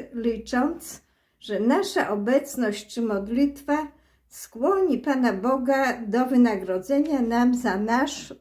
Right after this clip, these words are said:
trud. Inni ludzie, nasze dzieci, żony,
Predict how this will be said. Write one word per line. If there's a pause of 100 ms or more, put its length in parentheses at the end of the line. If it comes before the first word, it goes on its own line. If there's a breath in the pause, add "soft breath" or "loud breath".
trud. (1500)
Inni
ludzie, (360)
nasze
dzieci,
żony,